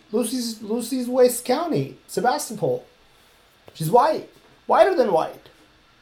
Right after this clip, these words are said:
Maybe something is wrong with the system. But something is wrong with every system.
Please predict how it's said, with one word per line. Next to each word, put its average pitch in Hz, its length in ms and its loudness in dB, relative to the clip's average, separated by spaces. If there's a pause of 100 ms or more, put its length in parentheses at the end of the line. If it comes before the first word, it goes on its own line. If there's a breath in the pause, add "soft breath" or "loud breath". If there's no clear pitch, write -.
(3250)
Maybe 339 180 -2
something 330 340 -2
is 285 60 -2
wrong 294 220 0
with 262 120 -6
the 170 80 -8
system. 277 680 -4 (1400)
But 185 100 -2
something 262 400 2
is 147 60 -2
wrong 240 300 2
with 202 220 0
every 247 420 0
system. 208 720 0